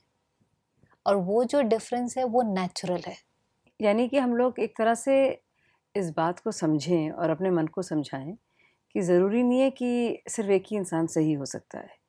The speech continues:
Speaker 2: दो दिन दो लोगों में विवाद हो, चाहे कोई भी रिश्ता हो, दोनों अपने-अपने नज़रिए से, अपनी-अपनी जगह, दोनों ही सही हैं।
Speaker 1: ज़रूरी नहीं, यही हकीकत है।
Speaker 2: हम्म।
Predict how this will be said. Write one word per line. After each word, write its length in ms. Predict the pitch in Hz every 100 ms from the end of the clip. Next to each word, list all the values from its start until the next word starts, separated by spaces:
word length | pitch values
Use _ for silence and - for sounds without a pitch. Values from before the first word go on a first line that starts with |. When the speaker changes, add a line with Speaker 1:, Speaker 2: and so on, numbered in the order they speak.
| _ _ _ _ _ _ _ -
Speaker 2:
दो 340 | 165 208 262 262
दिन 400 | 185 208 226 226
दो 160 | 226
लोगों 320 | 214 180 175
में 140 | 208 202
विवाद 400 | 165 151 151 143
हो, 140 | 160
चाहे 200 | 196 233
कोई 260 | 226 233 269
भी 120 | 262
रिश्ता 320 | 214 160 -
हो, 260 | 139 139 - _ _ _ _ _ 170
दोनों 320 | 196 226 294
अपने-अपने 560 | - - 254 285 285
नज़रिए 420 | 240 180 170 160 170
से, 340 | - 196 277 -
अपनी-अपनी 520 | 190 185 254 277 254
जगह, 420 | 214 170 156 202 220
दोनों 380 | 165 202 262
ही 120 | 311 311
सही 280 | 202 160
हैं। 160 | 143 156 -
Speaker 1:
ज़रूरी 520 | 185 202 208 233 262
नहीं, 280 | 269 294 220
यही 200 | 220 254
हकीकत 460 | 247 - 208 233 226
है। 140 | 185 160 _ _ _
Speaker 2:
हम्म। 200 | 180 202